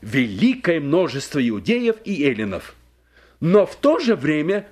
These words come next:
такое проповедование всегда возбуждает и противление. Во втором стихе мы читаем: «А неверующие иудеи возбудили и раздражали против братьев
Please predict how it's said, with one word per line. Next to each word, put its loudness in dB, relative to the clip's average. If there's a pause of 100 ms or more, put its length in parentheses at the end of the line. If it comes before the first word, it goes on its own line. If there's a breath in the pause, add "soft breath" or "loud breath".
такое 2
проповедование 0
всегда -2
возбуждает -2
и -2 (220 loud breath)
противление. -2 (300)
Во 0
втором 2
стихе 0
мы -2
читаем: -2 (360 loud breath)
«А 2
неверующие 0
иудеи 0
возбудили 2
и -2
раздражали -2
против 0
братьев -2